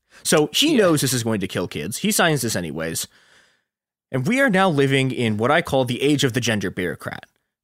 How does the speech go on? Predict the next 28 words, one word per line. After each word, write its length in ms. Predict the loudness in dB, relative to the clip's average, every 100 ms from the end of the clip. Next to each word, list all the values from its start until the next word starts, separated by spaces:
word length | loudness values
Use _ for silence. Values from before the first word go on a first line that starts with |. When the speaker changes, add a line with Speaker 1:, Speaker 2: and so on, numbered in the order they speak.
| -2
Speaker 1:
Um, 200 | 0 0
we're, 180 | -2 -2
we're, 220 | 0 0
we're 140 | 0 0
gonna 140 | 0
spend, 520 | 0 2 2 2 -2 -6 _ -4
we're 180 | -2 2
gonna 100 | 2
have 100 | 2
another 240 | 2 2
episode 440 | 0 -2 -2 -2
later 280 | -2 -2 -2
on 260 | -4 -4 -6
where 260 | -8 -6 -4
we 220 | -4 -4
spend 260 | -4 -4 -2
a 60 |
lot 160 | -2 -4
of 80 | -4
time 220 | -6 -4
going 280 | -4 -6 -6
through 280 | -10 -8 -6
all 180 | -6
of 80 | -6
the 100 | -6
individual 460 | -10 -10 -12 -10 -8
bills 760 | -4 0 2 2 2 0 -6 -10 _ _ _ _ -6
and 320 | -2 -2 -2